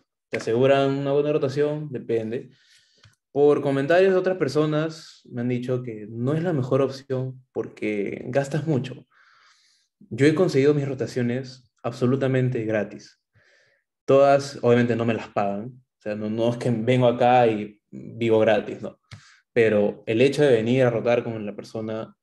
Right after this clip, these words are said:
es absolutamente disposición e invitación de esa persona. Eh, yo,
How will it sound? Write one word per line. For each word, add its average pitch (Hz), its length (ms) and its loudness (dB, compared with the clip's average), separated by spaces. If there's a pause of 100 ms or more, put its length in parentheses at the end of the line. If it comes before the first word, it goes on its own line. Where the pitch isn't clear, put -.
(120)
es - 400 -4
absolutamente 113 680 -2
disposición 120 800 -2
e 131 80 0
invitación 117 720 -2
de 120 80 -2
esa 120 160 -8
persona. 104 360 -12 (760)
Eh, 110 360 -4
yo, 123 100 2